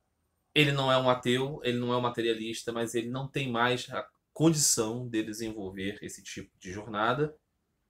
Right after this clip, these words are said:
e pensa que existe a possibilidade de Deus entender isso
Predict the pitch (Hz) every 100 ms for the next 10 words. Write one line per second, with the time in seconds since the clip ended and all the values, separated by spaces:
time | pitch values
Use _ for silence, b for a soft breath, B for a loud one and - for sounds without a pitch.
0 | _ - 190 190 170 165 - 170 - 165
1 | 170 165 165 165 165 165 - 156 147 143
2 | 151 - - 143 135 131 135 127 127 123
3 | 123 120 120 110 117 120 - -